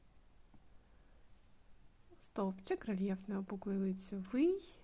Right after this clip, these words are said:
з одним накидом навколо рельєфного опуклого лицьового стовпчика попереднього ряду. Три повітряні петлі.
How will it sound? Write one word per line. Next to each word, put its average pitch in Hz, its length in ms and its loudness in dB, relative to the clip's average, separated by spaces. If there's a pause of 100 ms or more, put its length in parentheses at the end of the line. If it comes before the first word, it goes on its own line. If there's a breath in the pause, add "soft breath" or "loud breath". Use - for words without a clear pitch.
(120)
з 214 40 -2
одним 196 320 6
накидом 226 500 4
навколо 190 420 2
рельєфного 190 600 0
опуклого 185 480 -2
лицьового 185 540 -2
стовпчика 285 520 -2
попереднього 190 800 -4
ряду. 185 440 -10 (720 loud breath)
Три 220 260 4
повітряні 180 680 -4
петлі. 196 680 -2